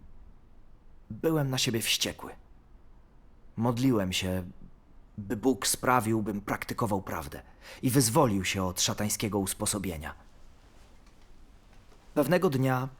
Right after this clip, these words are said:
przeczytałem te Boże słowa. „Ty, który wypełniasz obowiązek i pragniesz wejść w rzeczywistość prawdy, powinieneś działać z myślą o korzyściach dla domu Bożego,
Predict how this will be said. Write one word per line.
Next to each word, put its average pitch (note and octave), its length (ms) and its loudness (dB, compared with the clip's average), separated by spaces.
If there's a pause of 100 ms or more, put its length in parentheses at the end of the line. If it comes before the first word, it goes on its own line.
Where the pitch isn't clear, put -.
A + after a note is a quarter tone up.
(140)
przeczytałem A#2 600 2
te C3 300 4
Boże G2 360 -2
słowa. - 420 -4 (1200)
„Ty, C#3+ 300 6
który B2+ 340 2
wypełniasz B2+ 560 2
obowiązek G#2+ 840 2 (320)
i D3 80 0
pragniesz D#3 480 2
wejść C#3+ 420 4
w A2 60 -6
rzeczywistość B2 680 -2
prawdy, G2+ 460 4 (460)
powinieneś C#3 520 4
działać D3 420 4
z A2+ 100 0
myślą G#2+ 500 0 (200)
o C#3+ 80 4
korzyściach A#2+ 640 2
dla G#2 180 0
domu A2+ 320 2
Bożego, F#2+ 500 -4